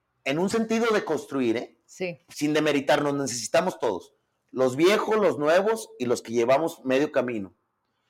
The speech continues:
Speaker 1: También yo te lo digo, yo no quiero estar a los setenta años de político, ¿eh? No vivimos, Vero. O sea, la neta no vivimos.
Speaker 2: Con este ritmo de que llevas, por ejemplo, en la cámara, el
Speaker 1: No, no, pues yo
Speaker 2: estrés,
Speaker 1: me
Speaker 2: el
Speaker 1: veo, yo me veo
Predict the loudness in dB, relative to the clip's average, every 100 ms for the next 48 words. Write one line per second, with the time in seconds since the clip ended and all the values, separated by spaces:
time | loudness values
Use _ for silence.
0 | _ _ 0 2 2 2 2 2 -2 -4
1 | _ -2 -2 -2 0 2 2 0 -14 -2
2 | 0 0 -2 -4 -6 -2 -2 -2 -6 -6
3 | -8 -8 -10 -14 -14 _ _ _ _ _
4 | _ _ _ _ _ _ -2 0 0 0
5 | 0 0 -2 -4 _ _ _ -20 _ _
6 | _ _ -4 0 0 0 0 0 -2 -6
7 | -10 -16 _ _ _ -4 -2 -2 -2 0
8 | -2 -2 -2 0 0 0 2 2 2 0
9 | -2 -4 -6 -4 -2 0 0 -2 -2 0
10 | 0 -2 0 0 0 0 0 0 0 0
11 | -2 2 4 6 6 4 6 8 8 8
12 | 6 2 0 4 6 8 8 6 2 -6
13 | _